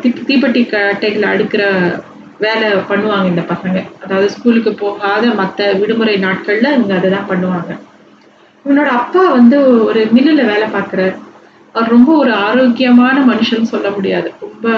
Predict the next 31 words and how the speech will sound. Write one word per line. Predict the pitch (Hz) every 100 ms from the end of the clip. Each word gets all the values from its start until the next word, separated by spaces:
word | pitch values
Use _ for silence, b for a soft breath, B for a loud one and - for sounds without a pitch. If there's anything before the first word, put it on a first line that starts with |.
| 220 208 B B B -
ஏழ்மையும் | 226 240 262 262 262 269
இருக்கு, | 247 226 269
அதே | 254 233
சமயத்துல | 247 233 233 220 262
ரொம்ப | 240 262 277
வீக்கான | 233 294 311 294 277 277
ஒரு | 240
ஆள் | 208 208
அவங்க | 202 190
அப்பா. | 185 - 214
அவங்க | 214 214 202
அப்பா | - 233
அடிக்கடி | 214 226 233 247 240
வந்து | 214 233 214
உடம்பு | 208 233 233 220 208 247 - - -
நோவு | 240 247 226
வந்துரும். | 202 196 208 226
அதனால | 202 208 214 240 214 226 B B B B _
அவர் | 220 226
அடி-, | 220 214 240 -
ரொம்ப | 233 262
நோஞ்சானா | 247 240 240 247 247
இருப்பார் | 240 226 208
அவர் | 180
அப்பா. | 180 - - -
அதனால | 240 262
அவங்க | 254 220
அப்பா | - 311
வீட்ல | 254 311 302
இருக்கும்போது | 247 240 226 262
இந்த | 240